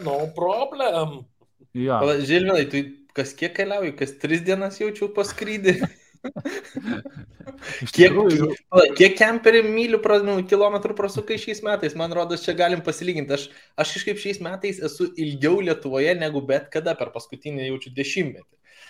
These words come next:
Speaker 3: Žinai,
Speaker 2: Wow.
Speaker 3: paėmus. Tai, e, man rodos, netgi tave lenkčiau, negu paimtume kiek dienų Lietuvoje, kiek dienų kur nors užsienyje.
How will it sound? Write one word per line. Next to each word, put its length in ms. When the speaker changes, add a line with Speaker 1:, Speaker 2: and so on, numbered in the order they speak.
Speaker 3:
Žinai, 320
Speaker 2:
Wow. 320
Speaker 3:
paėmus. 540
Tai, 140
e, 280
man 220
rodos, 260
netgi 260
tave 320
lenkčiau, 460
negu 320
paimtume 480
kiek 240
dienų 240
Lietuvoje, 380
kiek 220
dienų 240
kur 160
nors 220
užsienyje. 460